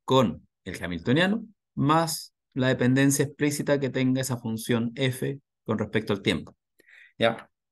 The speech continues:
Donde F, como les digo de nuevo y le, y le remarco la importancia, F es una función genérica, cualquiera,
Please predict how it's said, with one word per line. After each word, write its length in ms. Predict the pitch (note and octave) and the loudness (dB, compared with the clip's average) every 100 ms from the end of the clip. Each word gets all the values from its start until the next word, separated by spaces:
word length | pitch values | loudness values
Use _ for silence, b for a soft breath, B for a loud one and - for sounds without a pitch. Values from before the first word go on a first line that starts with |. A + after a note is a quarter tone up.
| _ _ _ _ | _ _ _ _
Donde 460 | - A2+ C3 B2 C#3 | 2 6 8 8 6
F, 260 | D#3+ G3 F#3+ | 6 2 4
como 180 | C3 | 4
les 120 | A#2 A2+ | 4 4
digo 240 | B2+ C#3 | 4 2
de 60 | C3 | 2
nuevo 180 | D3 | 0
y 60 | A#2+ | 0
le, 220 | G#2 G2 | -2 -4
y 100 | G2+ | -8
le 220 | G2 F#2+ F#2+ _ _ _ _ _ _ _ _ _ _ - | -12 -12 -14 _ _ _ _ _ _ _ _ _ _ -8
remarco 640 | G#2+ G#2 G#2 C#3 E3 E3 | -2 0 2 2 4 4
la 80 | D3 | 4
importancia, 640 | C#3+ C#3+ C3+ D#3 D#3+ E3 - | 2 0 0 -2 -2 -6 2
F 520 | C#3+ D3+ D3+ F3 F3 | 4 4 2 -2 -2
es 240 | C3 B2+ C3+ | -4 -4 -2
una 140 | B2+ | -2
función 480 | A#2+ A2 - B2+ B2 | 0 -2 0 -2 -2
genérica, 720 | - F#2+ B2+ E3+ C#3+ C3 E3+ _ | -2 0 2 2 0 -4 -6 _
cualquiera, 580 | - F2 - C#3+ C#3+ E3 | -4 -4 0 0 0 -4